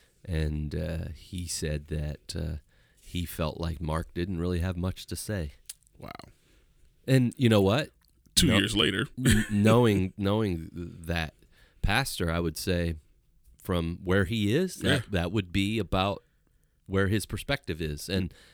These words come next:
Speaker 1: and there's a sense in which he's utterly wrong. Of course, I'm not denying that. And he, and I pray by God's grace, he will mature and realize that. But there is a sense in which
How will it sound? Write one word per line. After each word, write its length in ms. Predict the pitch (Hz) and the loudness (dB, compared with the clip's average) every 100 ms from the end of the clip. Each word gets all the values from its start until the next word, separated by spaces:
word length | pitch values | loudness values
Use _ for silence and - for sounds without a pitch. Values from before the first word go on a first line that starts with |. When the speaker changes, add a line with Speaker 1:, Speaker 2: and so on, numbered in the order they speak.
| _ - | _ -4
Speaker 1:
and 140 | 123 113 | 2 4
there's 180 | 123 170 | 4 2
a 60 | |
sense 380 | - 160 170 - | 0 2 2 0
in 160 | 147 104 | -2 0
which 380 | 98 - - _ _ _ - | -2 -4 -18 _ _ _ -6
he's 260 | 113 - - - | -6 -6 -10 -2
utterly 340 | 123 147 78 | 0 2 -2
wrong. 500 | 73 98 143 76 80 | -2 0 0 0 -4
Of 120 | 80 - | -6 -8
course, 300 | 90 78 - | -6 -6 -6
I'm 120 | 80 | -8
not 160 | 90 - | -8 -8
denying 400 | 78 87 80 73 | -6 -6 -6 -8
that. 260 | 71 76 - _ - | -10 -12 -16 _ -10
And 160 | 98 87 | -6 -4
he, 100 | 85 | -4
and 120 | 98 90 | -2 0
I 80 | |
pray 280 | 85 98 87 | 0 0 0
by 180 | 82 78 | 0 -2
God's 300 | 82 78 - | -2 -4 -6
grace, 340 | 85 76 82 | -6 -6 -6
he 120 | - 82 | -8 -8
will 120 | 76 | -6
mature 380 | 76 - 76 73 | -8 -8 -6 -6
and 180 | 73 | -4
realize 400 | 82 123 80 73 | -4 -2 -4 -6
that. 220 | - 73 - _ _ _ - | -6 -8 -10 _ _ _ -4
But 200 | 98 - | -2 0
there 140 | 104 | 0
is 180 | 113 170 | 2 0
a 60 | 120 | -2
sense 360 | - 127 131 104 | -4 -4 -4 -4
in 120 | 92 | -4
which 360 | 90 - - | -4 -4 -10